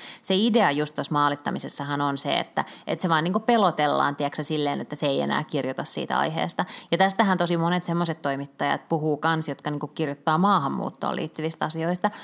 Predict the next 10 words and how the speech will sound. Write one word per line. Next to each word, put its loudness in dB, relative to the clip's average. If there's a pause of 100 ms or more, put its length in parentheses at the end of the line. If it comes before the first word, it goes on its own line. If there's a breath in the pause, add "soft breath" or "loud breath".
(260 loud breath)
että 2
nehän 4
saa 2
kans 0
ihan -2
niinku -4
poskettoman -2
paljon -2 (340 loud breath)
vihapostia, 2 (400 loud breath)
ja 2